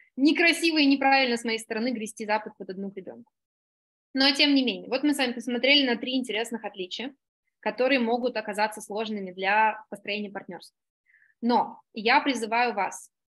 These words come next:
а, не опираться исключительно на какие-то байки, урбанистические легенды, которые вы слышите от разных, а, коллег за рубежом, которые успели что-то попробовать. Я призываю вас опираться на статистику,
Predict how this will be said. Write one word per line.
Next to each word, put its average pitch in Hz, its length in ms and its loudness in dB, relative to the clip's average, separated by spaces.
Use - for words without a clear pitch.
а, 202 280 0
не 247 420 2
опираться 254 560 0
исключительно 226 540 -6
на 214 160 -2
какие-то 226 360 -6
байки, 226 380 2
урбанистические 208 720 -8
легенды, 240 340 -2
которые 208 280 -6
вы 202 80 -8
слышите 233 420 -4
от 196 140 -2
разных, 208 540 -2
а, 185 400 -6
коллег 226 460 2
за 214 140 -4
рубежом, 208 420 -2
которые 208 320 -6
успели 220 280 -4
что-то 208 280 -6
попробовать. 190 460 -10
Я 254 120 2
призываю 233 420 0
вас 214 200 -2
опираться 233 420 -2
на 240 60 -4
статистику, - 600 -10